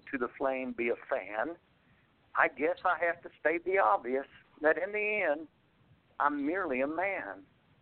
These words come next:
I know when my humanity's revealed, it may cost some second takes. It must be so disappointing to discover that I falter and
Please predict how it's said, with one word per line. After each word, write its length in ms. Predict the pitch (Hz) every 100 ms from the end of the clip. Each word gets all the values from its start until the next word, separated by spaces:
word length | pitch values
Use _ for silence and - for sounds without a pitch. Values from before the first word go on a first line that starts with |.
| _ _ _ _ _ _ -
I 160 | 175
know 240 | 170 180 202
when 180 | 147 127
my 220 | 131 123 -
humanity's 640 | 143 135 147 139 - 135 120
revealed, 520 | 135 120 135 120 - - - -
it 160 | 160
may 160 | 165 151
cost 480 | - - 185 175 - -
some 320 | 151 139 127 -
second 320 | 170 160 160 -
takes. 400 | - 190 117 - - - _ _ _ _ _ _ _
It 160 | 143 143
must 200 | 135 - -
be 160 | 139 127 -
so 280 | 185 147 117
disappointing 680 | 110 - 113 - 127 127 120 147
to 80 |
discover 720 | 127 123 - 139 131 131 131 135
that 160 | 135 135 -
I 180 | 156 160 -
falter 600 | 143 143 139 156 147 131
and 140 | 139